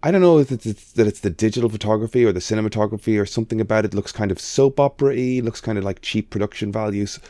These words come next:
Somehow it, like, again, it must, uh, get, like, making anything, period, is not cheap. The fact that we're looking at those old cars and those costumes and the thing, it's like, it can't be cheap. But something about it looks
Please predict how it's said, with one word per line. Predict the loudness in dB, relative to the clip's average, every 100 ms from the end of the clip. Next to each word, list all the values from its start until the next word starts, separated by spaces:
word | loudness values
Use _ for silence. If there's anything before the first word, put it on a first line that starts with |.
| -20 -16
Somehow | 0 0 2 2 4 4
it, | 2 -2 _ 0
like, | 2 2 -2 -18 -10 -6
again, | 0 0
it | 2
must, | 2 4 2 -2 -8
uh, |
get, | -2 0 -2 _ -6
like, | -4 -4 -4
making | 2 2 2 0
anything, | 0 2 0
period, | 4 4 4 2
is | -2
not | -2 -4
cheap. | -2 -4 -4 -16 -20 -20 _ _
The | -10
fact | 2 2 4
that | 2
we're | 4
looking | 4 2
at | -2
those | 0 0
old | -2 0
cars | 2 2 2
and |
those | -4
costumes | -2 -6 -4 -6 -4
and | -6
the | -4
thing, | -2 -2
it's | -4 -6
like, | -10 -14
it | -16
can't | -6 -6 -4
be | -8
cheap. | -8 -8 -10 _ -20 -20 _ _ -4
But | -4
something | 2 2 4 0
about | 2 2 0
it | 0
looks | -2 -2 -4 -12 -12